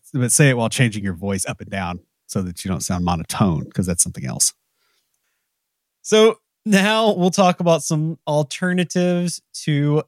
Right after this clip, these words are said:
Speaker 2: sharding. And first is vertical scaling. Basically, you add more resources to whatever machine is handling your database.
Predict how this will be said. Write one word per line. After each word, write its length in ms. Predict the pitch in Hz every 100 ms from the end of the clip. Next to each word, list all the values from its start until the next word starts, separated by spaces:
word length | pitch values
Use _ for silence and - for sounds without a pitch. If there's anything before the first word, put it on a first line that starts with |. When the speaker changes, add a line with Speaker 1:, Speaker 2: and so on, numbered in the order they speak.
| _
Speaker 2:
sharding. 800 | - - 127 123 120 107 101 143 - _ _ _ _ _ -
And 480 | 131 131 131 135 135 _ _ _ _
first 360 | 175 170 - -
is 480 | 160 156 160 151 - _ -
vertical 760 | 123 131 180 196 220 208 214 -
scaling. 720 | - - 135 135 - - _ _ _ _ _ -
Basically, 640 | 123 127 196 185 208 220 -
you 220 | 143 139 143
add 300 | 131 156 147
more 220 | 151 156
resources 760 | 143 160 151 127 - 147 147 - -
to 320 | 139 139 139
whatever 340 | 120 127 170
machine 400 | 165 147 180 175
is 120 | 151 -
handling 400 | 139 160 151 143
your 100 | 135
database. 580 | 180 180 87 73 -